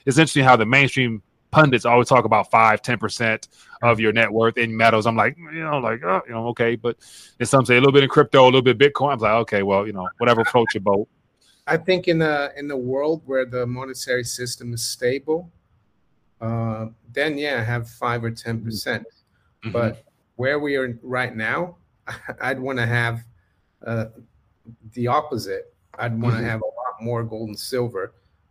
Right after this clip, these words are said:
Speaker 1: Yeah.
Speaker 2: Eventually, hopefully, we'll be able to, uh, g-, get assets that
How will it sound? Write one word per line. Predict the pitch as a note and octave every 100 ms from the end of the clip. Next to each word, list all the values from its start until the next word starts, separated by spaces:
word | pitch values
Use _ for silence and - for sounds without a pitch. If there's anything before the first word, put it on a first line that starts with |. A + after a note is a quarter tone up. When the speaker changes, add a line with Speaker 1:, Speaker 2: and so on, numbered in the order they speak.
| _ -
Speaker 1:
Yeah. | B2
Speaker 2:
Eventually, | D#3 E3 - - _
hopefully, | C3+ C3+ - B2+ B2 A#2+ A#2 - _ _ _
we'll | A2+
be | A#2+ A#2+
able | A#2+ A2 A2+
to, | - B2 A2+ A2+ A2
uh, | G#2+ G#2+ - _
g-, | _ _ _ _ _ _ _ _ -
get | A2+ A#2 A2+ A#2
assets | A2+ A#2 B2 A#2 -
that | A#2 A#2